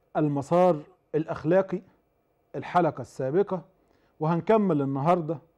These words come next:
موضوع، آه، المسار الأخلاقي، السلوك. قلنا إن السلوك هي ديت الشيء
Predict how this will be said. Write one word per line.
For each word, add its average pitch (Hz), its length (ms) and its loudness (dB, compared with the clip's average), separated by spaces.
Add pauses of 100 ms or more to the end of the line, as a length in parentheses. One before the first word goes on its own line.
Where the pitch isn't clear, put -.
(420)
موضوع، 151 540 2 (920)
آه، 135 500 -2
المسار 151 580 0
الأخلاقي، 147 680 -6
السلوك. 180 460 0 (1200)
قلنا 220 400 4
إن 156 140 -2
السلوك 156 680 0 (580)
هي 190 400 0
ديت 190 440 0 (840)
الشيء 226 420 -4